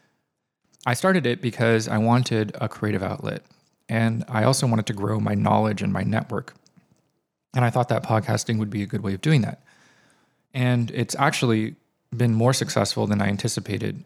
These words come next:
even though I haven't marketed it or promoted it almost at all. It kind of organically grew through the network of people I interviewed. And I thank you all truly for sharing this journey with me. It was incredibly fun. And it is two years old now,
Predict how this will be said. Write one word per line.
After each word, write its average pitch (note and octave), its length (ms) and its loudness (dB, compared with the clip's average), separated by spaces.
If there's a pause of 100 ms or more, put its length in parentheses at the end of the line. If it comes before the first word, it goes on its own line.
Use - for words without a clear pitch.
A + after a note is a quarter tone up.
even G#2+ 220 -2
though G#2+ 420 2
I G#2 280 -8
haven't A2 420 -2
marketed G2+ 480 0
it G#2+ 120 -2
or A2+ 120 -8
promoted G#2 440 -4
it - 60 -4
almost G#2 340 -2
at G2+ 80 0
all. G2+ 360 -4
It A#2 100 -6
kind A2 140 0
of G#2 80 -2
organically G#2+ 500 0
grew G#2+ 460 -2
through G#2+ 220 -6
the A2 60 0
network G#2 320 -2
of G#2 160 -8
people G#2 280 -4
I G2+ 60 -2
interviewed. G2 520 -6 (960)
And A2 320 2
I A#2 120 -2
thank C#3+ 320 2
you A2+ 140 -2
all A#2 220 2
truly G#2+ 580 -4
for A#2 160 -2
sharing A2+ 300 0
this G#2 140 -6
journey G#2+ 220 -2
with G#2 240 -6
me. G2+ 240 -4
It A#2 140 -6
was G#2+ 320 -6 (340)
incredibly A2 500 -2
fun. G#2+ 380 -6 (1160)
And D3 140 4
it E3 100 0
is B2+ 180 -2
two - 180 -2
years C#3 280 2
old G#2+ 220 0
now, G#2+ 420 -2